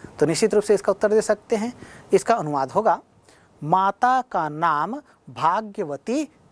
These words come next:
था।" अगला वाक्य, "न त्वहं कामये राज्यम।"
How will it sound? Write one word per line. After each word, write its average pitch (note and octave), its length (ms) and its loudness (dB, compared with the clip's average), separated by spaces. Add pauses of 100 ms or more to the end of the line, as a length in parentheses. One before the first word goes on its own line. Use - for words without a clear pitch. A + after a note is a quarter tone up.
(100)
था।" A#2 300 -4 (2000)
अगला E3 200 4
वाक्य, - 400 -10 (760)
"न G#3+ 220 6
त्वहं A#3 560 0
कामये D#3+ 840 -2
राज्यम।" C3 580 -2